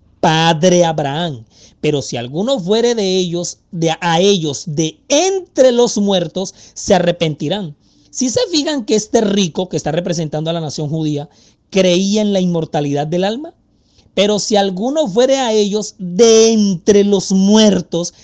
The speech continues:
se arrepentirán. Pues para que después de morir sus cinco hermanos no fueran a parar a este lugar de tormento,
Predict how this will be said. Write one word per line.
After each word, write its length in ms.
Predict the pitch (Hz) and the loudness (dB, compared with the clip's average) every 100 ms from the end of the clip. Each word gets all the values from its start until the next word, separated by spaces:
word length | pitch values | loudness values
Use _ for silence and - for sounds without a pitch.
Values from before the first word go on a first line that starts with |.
| - | -18
se 180 | - 190 | -4 0
arrepentirán. 800 | 170 175 175 165 160 156 226 160 - - | 0 0 -2 -4 -4 -4 -4 -8 -14 -18
Pues 220 | - 151 - | -4 -4 -2
para 260 | 127 120 | -6 -6
que 100 | 131 | -8
después 400 | 117 110 - 185 208 | -10 -10 -2 0 0
de 100 | 359 | 0
morir 380 | 330 220 233 | 0 0 -2
sus 220 | - 202 - | -4 -6 -4
cinco 340 | 208 202 233 | -6 -4 -4
hermanos 400 | 226 202 202 190 | -4 -4 -6 -6
no 100 | 165 | -6
fueran 300 | 175 180 196 | -4 -4 -4
a 120 | 190 | -6
parar 380 | 165 156 151 - | -4 -4 -6 -8
a 180 | 165 143 | -8 -6
este 280 | 180 - 233 | -6 -6 -6
lugar 320 | 226 202 190 | -4 -4 -4
de 140 | 180 190 | -4 -6
tormento, 600 | 190 180 165 156 170 | -6 -6 -8 -10 -16